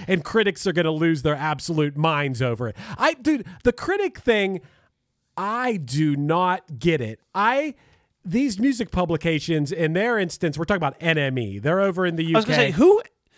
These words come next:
Speaker 2: so who, I was gonna say, who is N M E? 'Cause I see their name constantly on research, and I, I know that they are an established publication, but, like,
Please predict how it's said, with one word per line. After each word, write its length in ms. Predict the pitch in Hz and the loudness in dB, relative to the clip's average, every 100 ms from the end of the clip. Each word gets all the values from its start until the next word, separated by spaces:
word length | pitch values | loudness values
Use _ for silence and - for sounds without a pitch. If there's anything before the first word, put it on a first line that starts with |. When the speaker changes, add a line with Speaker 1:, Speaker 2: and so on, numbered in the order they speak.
| _ | _
Speaker 2:
so 200 | - 220 | 2 4
who, 160 | 165 214 | 4 6
I 100 | 202 | 4
was 100 | 185 | 4
gonna 120 | 196 | 0
say, 180 | 175 123 | 0 0
who 180 | 208 330 | 0 0
is 160 | 269 | 0
N 160 | 196 185 | 2 2
M 180 | 175 156 | 2 0
E? 120 | 151 | -4
'Cause 160 | 170 151 | -2 -2
I 120 | 147 | -2
see 300 | - - 185 | -4 -6 -2
their 180 | 233 208 | -2 0
name 460 | 160 156 151 147 - _ _ - | -2 -2 -4 -6 -10 _ _ -12
constantly 580 | - 165 170 196 185 180 | 0 0 0 -4 -2 0
on 220 | 156 135 | 0 0
research, 640 | 127 131 - 175 170 - - _ - | -4 -4 -2 -4 -4 -8 -10 _ 0
and 260 | 151 143 151 | 2 2 2
I, 400 | 151 151 147 147 - | 2 4 2 -2 -2
I 160 | 151 160 | 0 2
know 180 | 151 175 | 4 4
that 180 | 190 - | 2 0
they 140 | 170 | 2
are 300 | 160 151 147 - | 4 4 2 0
an 140 | 151 | -2
established 680 | 139 - 139 131 131 131 - | -2 -2 0 2 2 -4 -2
publication, 880 | 139 120 120 156 147 - 127 107 107 _ _ _ - | -2 -2 -2 0 0 0 -2 -2 -8 _ _ _ 2
but, 80 | 151 | 4
like, 300 | 139 - | 4 0